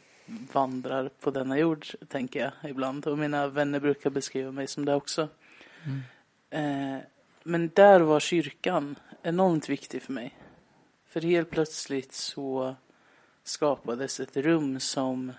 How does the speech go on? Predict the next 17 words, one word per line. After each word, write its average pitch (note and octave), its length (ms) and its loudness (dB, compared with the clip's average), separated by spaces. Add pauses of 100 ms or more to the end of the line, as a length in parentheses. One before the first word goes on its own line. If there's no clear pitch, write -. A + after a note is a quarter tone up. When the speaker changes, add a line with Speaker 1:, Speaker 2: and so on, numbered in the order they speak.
Speaker 1:
såg C3 420 -4
mig. D3 460 -4 (360)
Speaker 2:
Mm. G3 160 -6 (720)
Speaker 1:
Så D3 260 -2
mina D3+ 460 4
gåvor C3 500 2
och - 420 -8
faktiskt - 600 -6
vågade C3 520 -6
ta F3+ 320 -4
de D3 120 -10
här A#2 120 -14
samtalen. D3+ 640 -10 (360)
Speaker 2:
Mm. C3 200 -6 (880)
Speaker 1:
Eh, C3+ 500 -6
att - 220 -8
oavsett, D3+ 1040 0